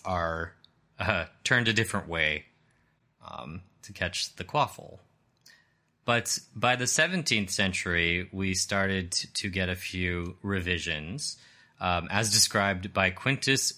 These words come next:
Umfraville, uh, scoring areas were established, which limited the keeper's movements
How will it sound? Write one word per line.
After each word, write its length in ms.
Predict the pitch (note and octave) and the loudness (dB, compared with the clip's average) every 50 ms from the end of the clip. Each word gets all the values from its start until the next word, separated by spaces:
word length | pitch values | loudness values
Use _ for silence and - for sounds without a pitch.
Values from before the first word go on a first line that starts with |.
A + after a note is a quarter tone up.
| _ - | _ -2
Umfraville, 920 | A2 B2 C#3 C#3+ C3+ - - G#2+ F2+ F2 E2+ D#2 D2+ D2+ D#2 F2+ B2+ C#3+ _ _ _ _ _ _ _ _ _ _ _ _ _ | 2 4 4 4 2 0 -2 -2 0 0 0 0 0 -2 -2 -4 -6 -6 _ _ _ _ _ _ _ _ _ _ _ _ _
uh, 340 | - E2+ E2+ E2+ E2 E2 - | -2 0 2 2 2 2 2
scoring 460 | - - - - E3 G#3 A#3+ A#3+ G3 D#3+ | 0 -2 2 4 6 6 8 8 8 6
areas 300 | C3 A2+ G#2 G2+ F2+ F#2+ | 6 6 6 4 2 0
were 100 | G2+ F#2+ | 0 0
established, 560 | F#2 - - F#2+ F2 E2+ D#2 D#2+ D#2+ - - - | 2 2 2 2 2 0 0 -4 -6 -6 -6 -6
which 200 | F#2+ F#2 - - | -4 -4 -2 -2
limited 320 | G#2 G#2+ A2+ A#2 A2 G#2+ | 0 0 2 0 0 0
the 60 | G2+ A2+ | -2 -4
keeper's 420 | - - D#3+ D#3+ D#3+ D3 B2 G2 F#2 | -2 0 -2 0 0 0 -2 0 -2
movements 640 | F#2 F#2 F2 E2+ - F#2 F2 G2 G#2+ - - - | -2 -2 -2 -4 -4 -4 -4 -2 -2 -2 -4 -4